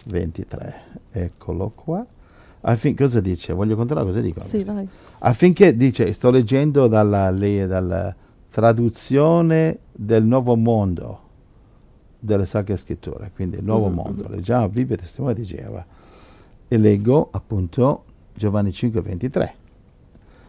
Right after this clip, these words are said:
Speaker 1: E dice, "Affinché tutti onorino il Figlio come onorano il Padre. Chi non onora il Figlio non onora il Padre."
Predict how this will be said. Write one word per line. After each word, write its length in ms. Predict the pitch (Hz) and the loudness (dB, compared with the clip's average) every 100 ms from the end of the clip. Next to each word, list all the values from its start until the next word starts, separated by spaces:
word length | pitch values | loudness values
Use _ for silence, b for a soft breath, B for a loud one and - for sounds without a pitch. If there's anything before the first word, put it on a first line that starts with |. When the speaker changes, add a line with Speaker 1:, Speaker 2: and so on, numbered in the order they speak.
| b | b
Speaker 1:
E 120 | - | 2
dice, 340 | 143 120 - - | 6 6 4 2
"Affinché 640 | 156 170 202 185 190 - | 4 6 6 6 6 6
tutti 360 | - 247 - 143 | 2 2 4 6
onorino 480 | 135 185 175 135 151 | 6 8 8 8 6
il 120 | 180 | 2
Figlio 520 | - 220 240 226 180 | 2 2 4 6 6
come 440 | - 175 190 202 185 | 6 6 6 6 4
onorano 540 | 143 143 156 175 170 165 | 2 4 6 6 6 6
il 120 | 160 | 6
Padre. 500 | - 147 113 95 92 | 8 8 8 6 0
Chi 160 | 160 165 | 6 6
non 180 | 143 | 6
onora 300 | 135 151 147 | 4 4 4
il 120 | 135 151 | 4 0
Figlio 380 | 214 240 220 b b b - | 0 2 2 b b b 2
non 260 | 143 180 | 6 8
onora 320 | 160 160 196 | 8 8 6
il 120 | 156 151 | 4 4
Padre." 480 | 151 90 - - | 2 2 -4 -12